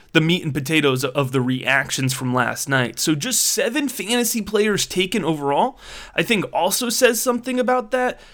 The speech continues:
Now, there's a variety of factors that go into that, the quarterbacks being a big part of it. No running back was able to push into the first round. That's not super surprising. I think some folks thought, uh,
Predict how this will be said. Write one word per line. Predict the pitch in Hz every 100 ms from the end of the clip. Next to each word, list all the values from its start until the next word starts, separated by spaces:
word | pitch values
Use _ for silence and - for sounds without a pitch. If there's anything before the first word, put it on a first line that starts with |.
| -
Now, | 196
there's | 190 190
a |
variety | 170 151 151 175
of | 180
factors | 180 165 175 151
that | 143
go | 139 139
into | 151 -
that, | 131
the | -
quarterbacks | - 175 175 160 160
being | - 151 135
a |
big | 127 170 185
part | - 175
of | 170
it. | 175 156 - - -
No | 156 139
running | 127 180 202 190
back | 185 175
was | 175 147
able | 143 135
to |
push | 135 - 208 208
into | 202 202
the | 175
first | 190 185 -
round. | 180 180 175 - -
That's | - 165 -
not | 170 110
super | - - 247 240 262
surprising. | - 254 233 254 254 220 220
I |
think | 165 180 151
some | - 180
folks | 175 180 -
thought, | - 165 - - - - -
uh, | 147 143 135 123